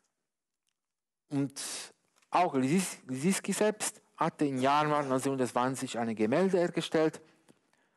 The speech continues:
die auch der berühmten, äh, jüdischen, äh, polnischen jüdischen,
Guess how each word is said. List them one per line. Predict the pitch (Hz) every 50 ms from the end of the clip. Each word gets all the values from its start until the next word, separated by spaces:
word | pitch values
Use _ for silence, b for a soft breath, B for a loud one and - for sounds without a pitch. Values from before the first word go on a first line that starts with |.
| b b b b _
die | 123 135
auch | 131 135 135
der | 127 120 117 117
berühmten, | 113 107 120 117 131 135 135 - - 131 120 120 117 110 110 b b b b b b b _
äh, | - 110 110 110 107 107 104
jüdischen, | 101 107 120 123 120 117 110 107 - 127 113 110 110 110 104 95 - - _ _ _ _ _ _ _ _ _ _ _
äh, | - 107 104 - _ _ _ _ _
polnischen | - 120 113 110 110 110 107 - - 110
jüdischen, | 104 98 104 101 104 98 - 107 95 82 -